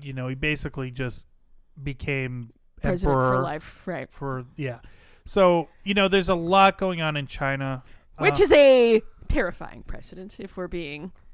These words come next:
Speaker 1: Well,
Speaker 2: perfectly
Speaker 1: I mean,
Speaker 2: honest.
Speaker 1: Chi-, China in general is a terrifying power, and, um, and
Speaker 2: Well, Bob, somebody had to step up and fill the leadership vacuum.
Speaker 1: for reasons that we're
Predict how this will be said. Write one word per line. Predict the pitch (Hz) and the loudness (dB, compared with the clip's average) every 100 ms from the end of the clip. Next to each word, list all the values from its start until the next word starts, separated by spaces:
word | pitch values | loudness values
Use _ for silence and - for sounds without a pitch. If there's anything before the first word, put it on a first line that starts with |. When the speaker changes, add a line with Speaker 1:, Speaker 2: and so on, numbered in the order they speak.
| - _ | -20 _
Speaker 1:
Well, | 240 254 269 | -6 -2 -2
Speaker 2:
perfectly | 226 220 | -2 -2
Speaker 1:
I | |
mean, | 220 | 0
Speaker 2:
honest. | 233 220 | 0 2
Speaker 1:
Chi-, | 269 285 190 | 4 2 0
China | 185 277 302 | -4 -4 -4
in | 240 160 | -6 -4
general | 165 196 180 147 | -2 -2 -2 -6
is | 123 139 | -8 -12
a | 131 | -10
terrifying | - 151 135 156 139 135 - - | -6 -4 -4 -6 -6 -8 -16 -10
power, | - 175 175 139 135 - - | -4 -2 0 -2 -4 -10 -12
and, | 156 147 139 139 _ _ _ _ _ _ | -8 -8 -10 -14 _ _ _ _ _ _
um, | 156 147 135 131 131 - _ _ _ - | -6 -4 -4 -6 -10 -20 _ _ _ -10
and | 175 170 156 143 _ | -4 -4 -4 -8 _
Speaker 2:
Well, | 240 | -2
Bob, | 254 330 - | 2 2 2
somebody | 302 330 339 | -2 0 -2
had | 294 240 | -4 -8
to | |
step | - 233 220 | -10 -10 -8
up | 190 185 | -8 -8
and | 185 | -10
fill | 185 | -10
the | 175 | -12
leadership | 170 202 143 - - | -12 -14 -16 -20 -20
vacuum. | - - - - | -20 -20 -16 -4
Speaker 1:
for | 190 190 | 4 4
reasons | 175 247 226 214 185 | 4 0 -2 -6 -6
that | 185 160 | -6 -4
we're | 165 156 151 | -4 -2 -4